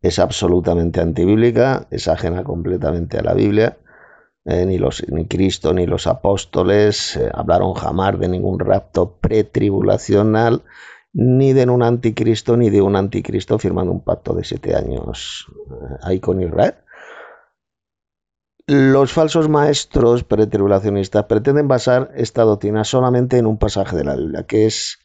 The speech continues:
la profecía de las setenta semanas <clears throat> que encontramos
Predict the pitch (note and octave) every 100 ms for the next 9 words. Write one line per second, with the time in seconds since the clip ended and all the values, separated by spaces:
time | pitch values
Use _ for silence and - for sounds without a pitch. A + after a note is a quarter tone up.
0 | _ _ _ - G2+ G2+ G2 A#2+ B2 A#2
1 | A2 - F#2+ - A#2 A#2 G#2 G#2+ B2 C#3
2 | E3 - _ _ _ _ _ _ _ -
3 | - G#3 E3 C3 B2 B2 A#2+ B2+ C3+ A#2
4 | A#2 B2+ C#3 -